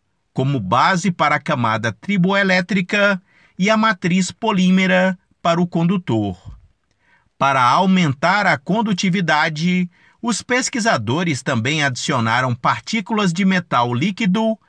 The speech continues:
e flocos de prata ao condutor. Quando o nanogerador sofre um alongamento extremo,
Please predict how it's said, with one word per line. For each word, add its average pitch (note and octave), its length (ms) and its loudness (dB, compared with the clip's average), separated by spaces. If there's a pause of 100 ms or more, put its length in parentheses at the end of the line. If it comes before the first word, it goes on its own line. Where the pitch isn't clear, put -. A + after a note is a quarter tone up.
(260)
e A#3+ 140 -4
flocos G3+ 560 0
de G#3 160 -2
prata F#3 720 0
ao F3+ 180 2
condutor. D3 880 -2 (640)
Quando C#3+ 360 0
o C3 40 0
nanogerador C3+ 1040 2
sofre D3+ 540 0
um B2+ 100 -2
alongamento B2 720 -2
extremo, F#3+ 800 0